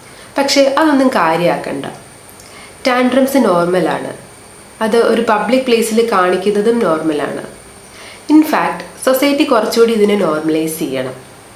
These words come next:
കുട്ടികൾ ഇങ്ങനെയൊക്കെയാണ് എന്നൊരു ബോധം എല്ലാവർക്കും ഉണ്ടാവണം. അവിടെ ഒരു ജഡ്ജ്മെന്റിന്റെ ആവശ്യമൊന്നുമില്ല. ഒരു സേയിങ് ഉണ്ട്, കേട്ടിട്ടുണ്ടോ? "It takes a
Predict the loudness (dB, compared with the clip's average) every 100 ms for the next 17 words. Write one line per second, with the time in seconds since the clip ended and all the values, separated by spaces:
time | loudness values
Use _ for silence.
0 | -20 -20 -20 -20 -8 -2 2 4 4 4
1 | 4 4 2 2 2 2 0 0 0 0
2 | 2 2 2 2 0 0 0 2 2 0
3 | -2 -2 -2 -4 -6 -8 -10 -14 -14 -4
4 | 0 2 4 2 2 0 0 0 4 4
5 | 4 2 2 2 0 -2 -2 -2 -4 -6
6 | -8 -12 -16 -20 -20 -20 -20 -20 -20 -20
7 | -20 -20 -14 -2 0 2 2 0 0 -4
8 | -4 -6 -8 -4 -2 -2 -4 -8 -10 -14
9 | -20 -20 -20 -20 -6 -4 -4 2 2 2
10 | 0 2